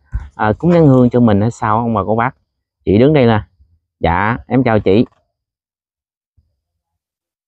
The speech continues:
Rồi, chị ơi, ngày hôm nay em sẽ đi đến đây, à, làm nghi thức và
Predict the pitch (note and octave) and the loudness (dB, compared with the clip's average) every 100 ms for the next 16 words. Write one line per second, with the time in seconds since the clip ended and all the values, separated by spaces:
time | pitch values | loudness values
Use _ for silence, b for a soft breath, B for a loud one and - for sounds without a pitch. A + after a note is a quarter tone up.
0 | - G2+ G#2+ - _ _ _ _ _ _ | -4 -2 -2 -4 _ _ _ _ _ _
1 | _ - G2 A#2+ C3 A#2+ G#2+ A#2 B2+ A#2 | _ -4 0 2 2 2 0 0 0 0
2 | B2 - F#2 A#2 C3+ B2 C3 D3 A2+ A2 | -2 -2 -4 -2 0 0 0 -2 0 0
3 | G#2+ G#2+ _ _ _ _ _ _ _ G2+ | -2 -6 _ _ _ _ _ _ _ -2
4 | F2+ A#2 A2 C3+ - _ B2+ F2+ F2 F2 | 0 2 2 0 -2 _ -8 -4 -2 0
5 | F2 | -2